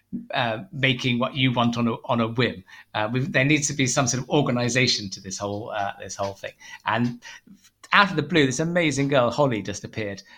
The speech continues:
Um, she had studied weave at, uh, Chelsea and had read about us, 'cause I was quite good at getting the publicity at, by that time, getting my friends to, to write about me and things. Um, and then obviously the product I was making, our fabulously colourful, fun tweeds were catching people's imagination and, and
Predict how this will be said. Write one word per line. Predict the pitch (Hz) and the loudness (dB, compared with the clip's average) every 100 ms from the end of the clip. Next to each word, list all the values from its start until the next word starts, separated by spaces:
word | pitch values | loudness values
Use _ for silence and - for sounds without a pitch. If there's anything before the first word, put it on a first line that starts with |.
| - - | -18 -6
Um, | 104 101 - - | -4 -4 -8 -8
she | - | 0
had | 131 | 0
studied | 120 131 120 | 2 0 0
weave | 117 123 110 104 - | 0 2 2 -2 -6
at, | 113 107 - - | -6 -6 -8 -6
uh, | 104 | -4
Chelsea | 92 143 131 - - _ _ _ 104 | 0 2 2 -4 -10 _ _ _ -8
and | 104 | -6
had | 101 104 | -4 0
read | 110 | 0
about | 104 92 85 | 0 -6 -6
us, | 95 | -8
'cause | - 113 | -4 0
I | |
was | 113 107 - - | 0 0 -6 -2
quite | 131 - | -2 -2
good | 123 | -4
at | |
getting | 117 - | -8 -8
the | 107 - | -8 -6
publicity | 104 101 - - | -6 -6 -10 -12
at, | - - | -18 -10
by | 107 | -10
that | 101 104 - | -8 -10 -8
time, | 98 | -8
getting | 101 104 | -6 -4
my | 104 98 | -4 -2
friends | 107 95 | -2 -2
to, | - 95 _ - - - | -4 -10 _ -20 -18 -10
to | 101 | -4
write | 92 95 | -2 -2
about | - 92 - | -4 -6 -8
me | - | -20
and | _ | _
things. | - - - - - - 101 | -20 -12 -12 -12 -20 -8 -4
Um, | 98 98 98 _ - | -2 -2 -6 _ 0
and | 143 | 6
then | 180 | 8
obviously | 165 123 113 110 - | 8 6 -4 -8 -16
the | |
product | - - 151 131 | -14 -2 -2 0
I | 107 | -4
was | 95 | -6
making, | 117 101 113 | -6 -6 -2
our | 113 117 | 0 0
fabulously | - 117 113 - 113 | 0 -2 -2 -8 -4
colourful, | 113 101 110 98 | -4 -4 -8 -2
fun | 120 104 | 0 0
tweeds | - 123 95 - | 0 -2 -2 -6
were | |
catching | - 120 - 104 | -6 -6 -6 -8
people's | 101 - 98 | -8 -8 -8
imagination | 104 101 104 107 101 - | -4 -4 -2 0 0 -2
and, | 92 98 - | -10 -14 -14
and | 107 104 101 | -10 -8 -8